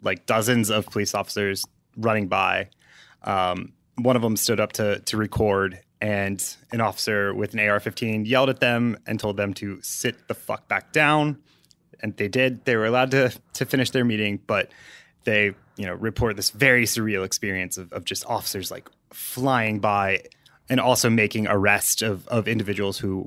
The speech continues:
were running. And then the third wave, I would say, came in, um,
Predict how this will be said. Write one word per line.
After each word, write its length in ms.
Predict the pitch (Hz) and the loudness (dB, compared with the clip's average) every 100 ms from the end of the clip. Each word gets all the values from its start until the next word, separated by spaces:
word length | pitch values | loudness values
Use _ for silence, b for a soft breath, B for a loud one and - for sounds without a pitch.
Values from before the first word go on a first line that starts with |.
| 90 | -6
were 240 | 101 98 | -2 0
running. 540 | 92 98 92 - 110 - _ _ - | 2 0 -2 -6 -14 -18 _ _ -2
And 180 | 120 113 | 2 4
then 260 | 104 104 - | 4 2 -4
the 200 | 107 117 | -4 -4
third 340 | - 127 123 | 2 4 4
wave, 540 | 113 107 101 98 - _ b b b - | 4 4 2 0 -8 _ b b b -2
I 80 | |
would 120 | 104 101 | 0 2
say, 280 | 101 98 | 4 4
came 320 | 95 123 107 98 | 2 -2 2 2
in, 320 | 95 95 95 - | 2 0 -4 -2
um, 480 | 95 92 90 90 | 0 2 0 -6